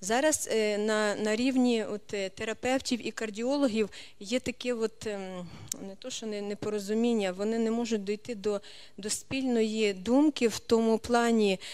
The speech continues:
що одні кажуть, що треба пови-, понижати тиск, а другі кажуть, що ні, тому що для серця це погано. І воно, е,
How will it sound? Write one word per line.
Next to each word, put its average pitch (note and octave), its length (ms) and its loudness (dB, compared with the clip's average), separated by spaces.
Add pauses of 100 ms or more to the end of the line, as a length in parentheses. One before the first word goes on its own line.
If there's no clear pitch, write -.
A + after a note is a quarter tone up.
(140)
що G#3 380 6
одні A#3+ 400 8
кажуть, G#3+ 400 4
що G#3 160 6
треба C4+ 420 4
пови-, G#3+ 440 2
понижати G3 680 0 (100)
тиск, F3 440 2
а E3 60 -8 (320)
другі A3+ 340 4
кажуть, A3+ 380 0
що - 240 6
ні, A#3 380 8
тому G#3+ 280 -2
що G#3 160 -2
для G#3 200 -4
серця C4+ 420 -4
це G#3 180 -6
погано. F#3 520 -6 (360)
І A#3+ 240 -2
воно, B3+ 500 0
е, G3+ 680 -4